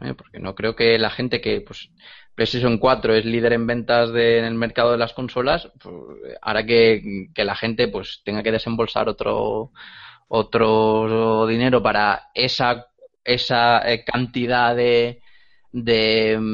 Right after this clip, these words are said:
de, de nuevas características, pero yo no creo que llegue a eso, ¿no? Porque, ah, por ejemplo, a, eh, llegar a, a lo mejor sí que es una mejora en las partículas gráficas y tal,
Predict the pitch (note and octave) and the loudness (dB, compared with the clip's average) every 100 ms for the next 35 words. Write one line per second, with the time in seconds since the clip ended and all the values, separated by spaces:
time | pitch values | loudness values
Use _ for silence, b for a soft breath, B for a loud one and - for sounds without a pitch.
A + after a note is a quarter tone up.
0 | G#2+ G2+ - - - - G#2+ C3 C3 A2 | -4 -4 -8 -14 -20 -12 -6 0 0 0
1 | A#2 A#2 A#2+ A#2+ E3+ - A#2+ D#3 G3+ D3+ | -2 -4 -4 -4 -6 -2 -2 -2 -2 -4
2 | - G#2 G2 F#2 F#2+ G#2 C#3 - - G2 | -2 -2 -2 -4 -8 -10 -12 -12 -12 -10
3 | C#2 F2 G#2 - B2+ D3+ A2 - E2 - | -8 -10 -10 -6 -2 0 -2 -6 -12 -12
4 | - F#2+ G2 A2 D3 - G#2 A#2+ B2 E3+ | -12 -8 -4 0 0 -2 -2 0 0 -2
5 | - - E3 C3+ D3 C3+ - D3+ C3+ A#2+ | -4 0 0 2 0 0 4 4 4 2
6 | A2+ A#2+ - G2+ F#2+ A2+ G2+ A2+ C3+ B2 | -2 -4 -4 -4 0 0 0 -4 -4 -6
7 | A2 G2+ G2+ B2 C#3 | -6 -6 -4 -4 -4